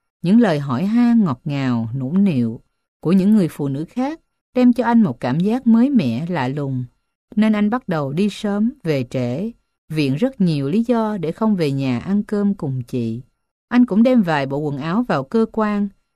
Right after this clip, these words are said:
viện cớ cho tiện thay đổi khi có phiên họp gấp.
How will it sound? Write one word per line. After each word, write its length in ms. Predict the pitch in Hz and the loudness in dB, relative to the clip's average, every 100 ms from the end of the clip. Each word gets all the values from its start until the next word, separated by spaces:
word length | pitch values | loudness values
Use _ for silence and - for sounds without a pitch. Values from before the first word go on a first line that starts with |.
| - | -6
viện 240 | 156 139 | -4 -2
cớ 260 | - 196 240 | -2 -2 0
cho 120 | 262 | 0
tiện 300 | 254 165 131 | -2 -2 -2
thay 200 | 147 214 | -2 -2
đổi 300 | 196 113 110 | -2 -4 -6
khi 200 | - - | -8 -6
có 160 | 202 247 | -4 -4
phiên 240 | - 208 | -4 -4
họp 260 | 180 165 - | -2 -4 -6
gấp. 160 | 165 | -8